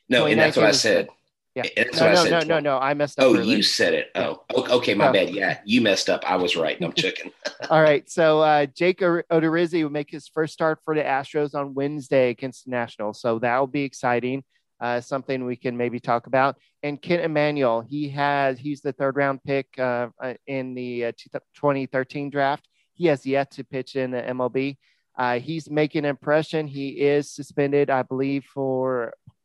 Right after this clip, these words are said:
Speaker 2: part of the first part of the season. I don't remember exactly how many games, but, um, he's making an impression on Dusty Baker, and he is a left-handed pitcher.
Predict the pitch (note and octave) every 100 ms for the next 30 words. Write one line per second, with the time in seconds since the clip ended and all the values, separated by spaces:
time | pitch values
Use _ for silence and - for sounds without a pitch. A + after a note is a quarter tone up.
0 | _ A2 B2+ - C#3+ - B2 C#3 C3 -
1 | C#3+ D3 - D3+ C3+ C3 C3 C3 C3 B2+
2 | A#2 - A#2 - A#2 A2 A#2 B2 B2 C3+
3 | C#3+ D3 - _ _ _ _ _ C3+ C3+
4 | C3 C3 A#2+ A#2+ A2 _ _ _ B2 D3+
5 | E3 D#3 D#3 D#3 D3 - D3 C#3+ D#3+ D3
6 | D3 C#3 C3+ D3+ C3+ C#3+ E3+ D3 C#3 C3+
7 | B2 D#3 E3 D#3+ D#3 D3+ D#3 C3+ C#3 C#3+
8 | C#3 C#3+ - C#3+ F3